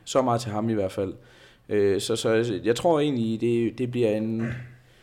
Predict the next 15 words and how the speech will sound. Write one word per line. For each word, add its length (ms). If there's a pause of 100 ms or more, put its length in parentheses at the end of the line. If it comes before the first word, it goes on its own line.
(460)
konsekvens 400
af, 40
at 80
Skjern 280
lykkes 300
med 100
at 80
stå, 560 (680)
stå 160
meget, 220
meget 160
fladt, 360
fordi 280
de 140
har 680